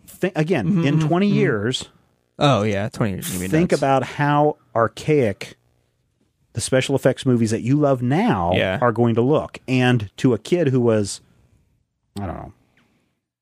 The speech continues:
Speaker 1: seven and eight and just
Speaker 2: <laughs>
Speaker 1: eating this movie up every time it came on Saturday matinee,
Speaker 2: Mm-hmm, mm-hmm.
Speaker 1: um,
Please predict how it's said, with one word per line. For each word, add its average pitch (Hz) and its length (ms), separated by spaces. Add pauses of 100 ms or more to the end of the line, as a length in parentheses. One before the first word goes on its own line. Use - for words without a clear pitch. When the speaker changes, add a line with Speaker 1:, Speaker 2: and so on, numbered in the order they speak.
(280)
Speaker 1:
seven 156 300
and 123 120
eight 123 160
and 123 80
just 214 220
Speaker 2:
<laughs> - 0
Speaker 1:
eating 131 200
this 110 160
movie 117 240
up 110 120
every 113 180
time 117 160
it 104 80
came 113 200
on 107 180
Saturday 107 480
matinee, 101 640
Speaker 2:
Mm-hmm, 131 400 (180)
mm-hmm. - 280
Speaker 1:
um, 101 600